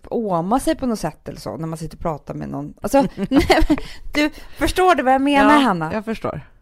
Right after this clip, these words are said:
Speaker 2: Om man tittar på Madonna och om man pratar då om de här tjejerna.
Speaker 1: Ja.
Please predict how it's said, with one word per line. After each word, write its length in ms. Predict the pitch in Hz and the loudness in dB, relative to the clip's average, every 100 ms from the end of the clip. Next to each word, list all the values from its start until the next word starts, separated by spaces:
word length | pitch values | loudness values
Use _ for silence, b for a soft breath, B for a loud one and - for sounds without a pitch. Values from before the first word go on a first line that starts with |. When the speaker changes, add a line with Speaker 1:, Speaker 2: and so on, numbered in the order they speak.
| _ _ | _ _
Speaker 2:
Om 160 | - 208 | -10 -4
man 120 | 214 | -4
tittar 200 | 233 233 | -2 -4
på 160 | - 196 | -4 -2
Madonna 520 | 196 180 170 147 135 | 0 0 0 0 -2
och 320 | - - - - | -2 -6 -10 -2
om 100 | 160 | 2
man 140 | 156 | 2
pratar 260 | 165 151 156 | 4 2 2
då 100 | 135 | 0
om 120 | 135 | 0
de 120 | 139 | 0
här 100 | 143 | 0
tjejerna. 520 | 143 165 156 170 - 151 | 2 2 2 2 0 0
Speaker 1:
Ja. 240 | 175 214 | 0 -2